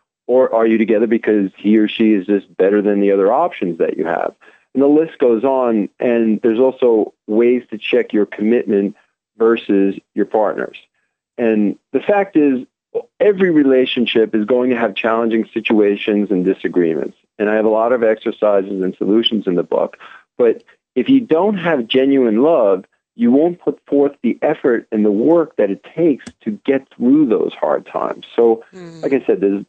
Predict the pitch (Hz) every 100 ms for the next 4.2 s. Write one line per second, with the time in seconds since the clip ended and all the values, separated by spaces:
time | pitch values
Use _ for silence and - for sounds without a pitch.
0 | - 110 107 113 139 165 170 - 131 123
1 | 110 101 - - 101 92 95 95 92 101
2 | 107 113 107 107 98 - 107 92 90 87
3 | - 95 85 _ _ - 107 95 - 156
4 | -